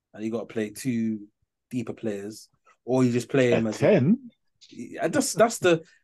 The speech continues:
Speaker 1: for me, that's what you gotta do.
Speaker 2: What a De-, what, what a Dele Alli type of ten, yeah?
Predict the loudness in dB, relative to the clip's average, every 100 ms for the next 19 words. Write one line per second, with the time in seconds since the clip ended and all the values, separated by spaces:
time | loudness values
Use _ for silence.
0 | _ _ -4 2 6 4 2 -10 _ _
1 | _ _ _ _ -2 2 2 0 -2 2
2 | 4 4 0 -2 0 0 0 -2 0 2
3 | 0 -6 0 4 6 6 4 0 -4 -8
4 | -10 -12 -8 -8